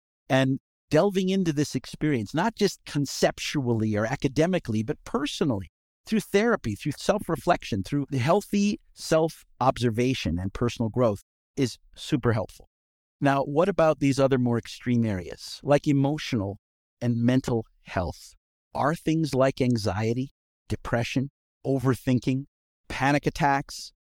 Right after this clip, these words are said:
obsessive compulsive disorder, A D H D, are these just brain-based? It's about an imbalanced brain chemistry that we inherited genetically from our ancestors?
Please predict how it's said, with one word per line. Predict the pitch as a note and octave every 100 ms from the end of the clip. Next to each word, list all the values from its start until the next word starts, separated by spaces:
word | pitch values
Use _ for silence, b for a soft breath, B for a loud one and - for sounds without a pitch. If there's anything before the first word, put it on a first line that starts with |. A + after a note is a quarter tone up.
| _ _ -
obsessive | C3 - D#3+ - D3+ B2
compulsive | D3+ C#3+ - C3+ - C#3 A2+
disorder, | B2 - B2 C3 C#3+ -
A | C#3 C#3+
D | C3+ C#3
H | C#3 -
D, | - C#3+ D#3 _ -
are | C#3+
these | D3+ F#3 E3+
just | - E3+ -
brain-based? | A#2 G#2 B2+ C#3 E3+ F3 D#3+ E3+ G3+ - - - _ _ _ _ -
It's | C3+
about | C#3 D3 D3+
an | C#3+
imbalanced | D3 D#3 D#3 D#3 D#3 -
brain | D3 D#3 E3+
chemistry | - E3 D#3+ - F3+
that | D#3
we | C3+ C3
inherited | B2 A2 C#3+ D#3 D#3+ D3+
genetically | - B2+ C3+ D3 E3 E3+ E3
from | - B2+
our | B2
ancestors? | C3+ D#3+ - F3+ - G3+ -